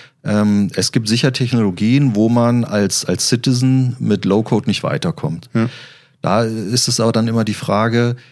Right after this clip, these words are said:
Speaker 1: ähm, wo kriege ich denn diese Persona her, die das dann macht?
Speaker 2: Ja.
Speaker 1: So, jetzt wissen wir alle, dass, äh, Digitalisierung, Daten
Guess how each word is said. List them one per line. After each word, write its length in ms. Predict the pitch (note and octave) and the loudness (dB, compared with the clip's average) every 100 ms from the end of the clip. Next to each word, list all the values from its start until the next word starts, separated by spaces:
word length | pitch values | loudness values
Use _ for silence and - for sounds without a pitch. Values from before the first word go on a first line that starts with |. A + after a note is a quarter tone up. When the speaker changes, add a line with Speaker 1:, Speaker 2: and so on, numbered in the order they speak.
| _ _ _ _ - | _ _ _ _ -4
Speaker 1:
ähm, 480 | G#2 G#2+ G#2+ G#2 G2 - - | 0 2 0 -2 -6 -16 -14
wo 200 | B2 G#2 | -4 -2
kriege 240 | - C3 C3 | 0 0 0
ich 120 | - | 2
denn 160 | A2 | 0
diese 180 | G2+ F#2 | 2 -2
Persona 580 | - G2 F#2 G#2+ G#2+ F2+ | 0 0 0 0 2 2
her, 380 | G#2 C3 G#2+ A#2 | 2 2 0 -2
die 160 | G2+ | -2
das 160 | F#2 - | -4 -2
dann 160 | F#2 F#2 | 0 0
macht? 400 | F#2+ - - - _ _ | 0 -4 -16 -20 _ _
Speaker 2:
Ja. 80 | G#2+ | -2
Speaker 1:
So, 120 | G#2+ | 0
jetzt 160 | F#2+ - | 0 0
wissen 240 | A#2 A#2+ | 0 2
wir 80 | G2 | 0
alle, 260 | D#2+ A#2 C3 | 2 2 2
dass, 300 | A2 - - | 0 0 -4
äh, 240 | A2+ G#2+ | -2 -2
Digitalisierung, 1120 | G2 G#2 G#2 G#2+ G2 F2+ G#2 C#3 C#3 C3+ B2+ | -2 -2 0 0 0 0 2 2 4 2 2
Daten 640 | G2 F#2+ A#2 B2 C#3 C#3+ | 2 0 0 0 0 0